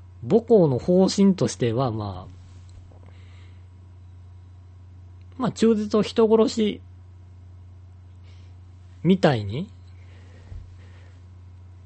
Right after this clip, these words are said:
人を殺す行為っていうことを理解させてほしいっていう。まあ、その生徒に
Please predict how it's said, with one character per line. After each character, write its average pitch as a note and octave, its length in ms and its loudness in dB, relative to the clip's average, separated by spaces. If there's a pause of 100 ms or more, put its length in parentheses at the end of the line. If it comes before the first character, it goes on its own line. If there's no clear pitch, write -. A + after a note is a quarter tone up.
人 - 280 6
を G#3+ 100 4
殺 A3 180 6
す - 120 -6
行 G3 180 6
為 C3 60 2
っ - 20 -16
て B2 120 -4
い C3 40 0
う C#3+ 100 -6
こ F3 160 -2
と E3 80 2
を A2 60 0
理 C3+ 160 0
解 B2 180 2
さ A#2+ 160 -2
せ - 80 -8
て A#2+ 80 -4
ほ A#2+ 160 -2
し G#2 220 -8
い - 20 -16
っ - 20 -20 (220)
て - 80 -14
い F2 140 -12
う。 F2 60 -14 (1800)
ま A#2+ 80 -4
あ、 - 20 -8
そ B2+ 120 -6
の A2 80 -8
生 A#2+ 220 -2
徒 A#2 160 -6
に D3+ 220 -8